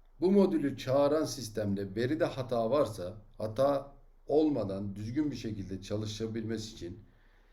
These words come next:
sistemin düzgün kurulmasını bekliyoruzdur. Bu kurulma düzgün gerçekleşmediyse bizim modülümüzün çalışmasını istemiyoruzdur. Bu durumda sisteme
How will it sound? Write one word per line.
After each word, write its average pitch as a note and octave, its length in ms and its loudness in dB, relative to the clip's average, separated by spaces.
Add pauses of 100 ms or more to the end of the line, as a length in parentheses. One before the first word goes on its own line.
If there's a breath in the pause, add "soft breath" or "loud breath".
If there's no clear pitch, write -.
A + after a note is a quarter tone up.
(100)
sistemin C3 540 -2
düzgün C3 360 0
kurulmasını B2+ 800 -2
bekliyoruzdur. G2 680 -4 (720 soft breath)
Bu F3 160 -4
kurulma E3 520 0
düzgün D3 260 0
gerçekleşmediyse C3 1120 0 (480 soft breath)
bizim D#3 280 -2
modülümüzün C3+ 560 -2
çalışmasını B2+ 600 -4
istemiyoruzdur. A#2 800 -4
Bu F3+ 200 -4
durumda C#3+ 480 -2 (680)
sisteme D#3 540 -2